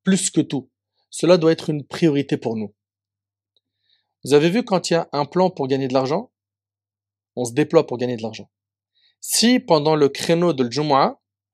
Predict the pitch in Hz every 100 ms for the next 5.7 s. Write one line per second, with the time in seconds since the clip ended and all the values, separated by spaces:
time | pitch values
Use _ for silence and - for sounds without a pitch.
0 | _ 131 139 - 190 196 175 175 147 147
1 | 165 - 170 - 151 131 107 - _ -
2 | 160 202 165 147 175 - 139 165 160 156
3 | 143 135 - 180 180 160 156 143 139 147
4 | - 131 170 185 156 165 156 143 135 160
5 | 135 139 131 139 143 202 196